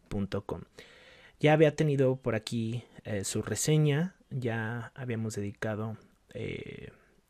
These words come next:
un post completo para este talentoso artista.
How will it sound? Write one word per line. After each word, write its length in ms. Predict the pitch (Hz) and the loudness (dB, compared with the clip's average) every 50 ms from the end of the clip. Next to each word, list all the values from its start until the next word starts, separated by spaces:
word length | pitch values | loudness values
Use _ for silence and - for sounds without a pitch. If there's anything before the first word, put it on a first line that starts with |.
| _ - | _ -6
un 180 | 127 127 123 | -4 -4 -4
post 440 | - - 117 104 101 - - - - - _ _ _ _ | -2 0 0 0 0 -2 -4 -12 -14 -16 _ _ _ _
completo 680 | - 104 104 101 - 131 123 123 117 - - 113 120 - _ - - - - _ _ _ - | -6 -6 -4 2 4 6 6 6 6 4 0 -4 -4 -4 _ -20 -20 -20 -20 _ _ _ -8
para 220 | - 113 98 107 | -6 -6 -4 -6
este 240 | 113 - - - 113 | -8 -10 -8 -10 -10
talentoso 580 | - - 92 95 95 95 - - 98 - - 98 | -6 -6 -6 -4 -4 -6 -6 -6 -8 -6 -6 -6
artista. 580 | - - - - 67 - - - - - - | -8 -8 -10 -10 -8 -8 -8 -10 -10 -14 -16